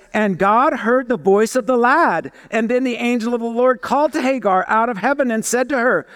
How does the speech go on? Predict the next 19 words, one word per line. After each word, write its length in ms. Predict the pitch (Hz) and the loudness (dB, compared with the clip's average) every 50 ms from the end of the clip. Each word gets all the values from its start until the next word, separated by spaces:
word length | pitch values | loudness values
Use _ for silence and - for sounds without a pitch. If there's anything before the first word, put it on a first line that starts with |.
| - - - | -20 -14 -6
'What 260 | - 180 226 247 247 - | -2 0 0 0 0 0
ails 400 | 220 214 233 311 349 339 302 190 | -2 0 0 0 0 -2 -2 -2
you, 140 | 214 226 180 | -2 -2 -2
Hagar? 580 | 117 98 151 160 175 160 175 190 226 285 311 311 - - - | -2 -2 0 0 0 2 2 4 4 4 2 0 -4 -12 -20
Fear 320 | _ - - 359 370 320 | _ -4 -2 0 2 2
not, 400 | 247 214 202 214 233 285 294 - | 2 2 4 2 2 0 0 -2
for 120 | - 262 247 | -2 -2 0
God 360 | 208 214 214 240 285 311 294 | 0 0 0 2 2 2 2
has 320 | 294 254 233 - - - _ - - - - _ _ _ _ _ _ _ - | 0 0 -2 -2 -4 -12 _ -20 -20 -20 -20 _ _ _ _ _ _ _ -8
heard 280 | - - 277 285 285 262 | -4 -2 -2 -2 -2 -2
the 100 | 254 220 | -2 -2
voice 360 | 156 208 214 226 254 262 - | 2 4 4 4 4 2 -2
of 220 | - - 247 226 | -4 -2 -2 0
the 100 | 214 233 | 0 0
lad 400 | 208 196 196 185 185 208 240 247 - _ _ _ _ | 2 2 2 2 0 0 -2 -4 -6 _ _ _ _
where 300 | - 170 202 226 233 226 | 0 2 4 4 4 2
he 240 | 185 202 247 247 - | 2 2 0 0 0
is. 460 | - 247 254 294 262 202 170 143 - - - | 0 0 2 2 2 0 -2 -4 -8 -6 -2
Arise, 720 | - 190 185 180 196 202 247 254 226 208 190 180 156 - | 0 0 2 2 4 4 4 4 2 0 0 -2 -4 -6